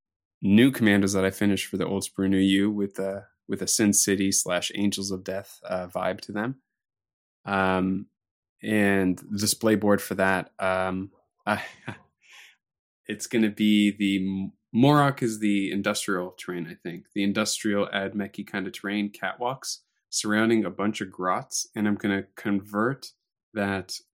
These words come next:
uh, I think it's Bylar's Revenge, Bynar's Revenge, that Black Templar that's stabbing a knob. I'm gonna convert that into a red gobbo stabbing a knob,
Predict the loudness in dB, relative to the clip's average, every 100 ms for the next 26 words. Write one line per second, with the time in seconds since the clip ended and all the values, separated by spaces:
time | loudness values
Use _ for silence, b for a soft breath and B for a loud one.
0 | _ -14 -14 -6 -4 -4 -4 -2 2 4
1 | 2 2 -2 -4 -2 0 0 -2 -2 0
2 | 2 0 -4 -10 -8 -6 -6 -8 -16 _
3 | _ -4 2 2 2 -4 0 0 0 -2
4 | -4 -2 -2 0 0 0 -2 -4 -6 _
5 | _ _ _ 2 4 4 4 0 2 -2
6 | 2 2 2 -2 -2 0 -2 -4 -4 -4
7 | -4 -4 -4 2 2 2 2 4 4 2
8 | -6 -8 -14 -6 -2 -2 0 0 2 0
9 | -2 -4 -6 -8 -14